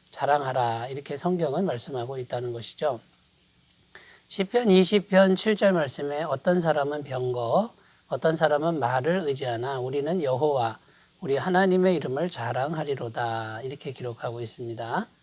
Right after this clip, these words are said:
또 역대상 십육 장 십 절에도 보면요. "그의 성호를 자랑하라. 여호와를 구하는 자마다 마음이 즐거울지로다." 이렇게 기록합니다. 어, 그러니까 성도에게,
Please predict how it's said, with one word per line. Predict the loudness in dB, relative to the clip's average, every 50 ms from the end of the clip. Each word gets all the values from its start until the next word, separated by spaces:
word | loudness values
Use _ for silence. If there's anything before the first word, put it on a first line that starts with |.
| _ _ _ _ _ _ _ _ -6
또 | -2 0
역대상 | 0 0 0 2 2 2 4 8 8 8 8 6 4 0 -4 -8
십육 | -8 -6 -2 0 0 0 0 -2 -4
장 | -4 -4 -2 -2 -2
십 | -4 -6 -8 -8
절에도 | -4 0 0 0 0 -2 -4 -4 -8
보면요. | -8 -6 -6 -6 -4 -4 -2 -2 -2 -2 -2 -6 _ _ _ _ _ _ _ _ _
"그의 | -2 0 2 2 2
성호를 | 2 2 4 6 8 8 8 6 6 4 4 4
자랑하라. | 2 2 0 0 0 0 -2 -4 -4 -4 -4 -4 -2
여호와를 | -2 0 0 2 2 2 0 0 0 -2 -2
구하는 | -2 -2 0 0 0 0 -2 -4
자마다 | -4 -4 -4 -4 -4 -4 -2 0 0 0 -2 -6 _ _ _ -20 _ _ _ _ -2
마음이 | 0 2 4 4 2 2 0 -2 -2 -2 -2 -4
즐거울지로다." | -2 -2 -2 -2 -2 -2 -2 0 0 0 -2 -4 -8 -8 -8 -8 -8 -6 -4 -2 -2 -2 -2 -4 -8 -10 -12
이렇게 | -14 -10 -8 -8 -6
기록합니다. | -6 -6 -8 -8 -8 -8 -8 -8 -8 -6 -6 -6 -6 -6 -8 -8 -8 -12 -18 _ _ _ _ _ _ _ _ -20 -20 -20 -20 -20 -20 _ _ _ -10
어, | -10 -6
그러니까 | -2 -2 0 4 4 4
성도에게, | 4 4 2 2 2 2 6 6 8 10 10 8 8 6 6 4 2 0 2 2 0 2 4 4 2 2 0